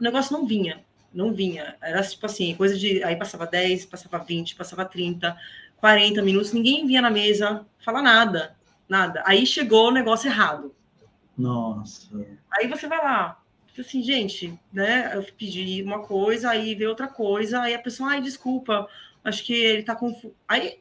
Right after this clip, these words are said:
Speaker 1: eu levantei e falei assim, "Olha, gente, desculpa, mas eu não posso ficar mais que cinquenta minutos esperando café da manhã, né? É, não quero mais", entendeu? Eu olhei lá, tipo assim, tinham,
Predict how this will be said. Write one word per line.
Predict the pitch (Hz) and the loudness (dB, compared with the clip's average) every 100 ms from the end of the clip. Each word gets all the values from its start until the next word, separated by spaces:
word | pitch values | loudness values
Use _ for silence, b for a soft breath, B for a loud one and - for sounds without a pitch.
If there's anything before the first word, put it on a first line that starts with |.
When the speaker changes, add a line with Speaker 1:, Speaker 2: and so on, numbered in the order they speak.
| _ - | _ -2
Speaker 1:
eu | 320 | 0
levantei | 294 220 196 226 220 | 2 2 2 4 2
e | |
falei | - 214 | 2 -2
assim, | 202 202 | -2 -2
"Olha, | 170 160 | -2 -2
gente, | - 151 - 180 | -8 -14 -18 -20
desculpa, | - 185 170 | -8 -8 -4
mas | 170 | -4
eu | 190 | -4
não | 208 | -2
posso | - - | -2 -2
ficar | - 196 | -6 -2
mais | 196 | -2
que | - | -2
cinquenta | 220 214 220 | -2 0 0
minutos | 226 196 196 | 0 0 -2
esperando | - 196 196 | -2 -2 -2
café | 202 196 | -4 -4
da | |
manhã, | 196 269 208 - _ _ _ _ | -2 -2 -4 -10 _ _ _ _
né? | 165 196 _ b b b _ 156 | -12 -12 _ b b b _ -4
É, | 160 160 151 151 143 151 | -2 0 0 0 -2 0
não | 220 | 0
quero | 240 214 | 2 0
mais", | 185 160 180 214 208 165 | 2 2 2 2 0 -4
entendeu? | 165 165 165 170 156 151 160 | -10 -10 -4 -4 -4 -10 -6
Eu | 170 | 0
olhei | 190 202 185 190 | 2 4 4 4
lá, | 170 190 | 4 2
tipo | - 208 | 0 -12
assim, | - 185 | -8 -8
tinham, | 190 208 254 | -6 -6 -6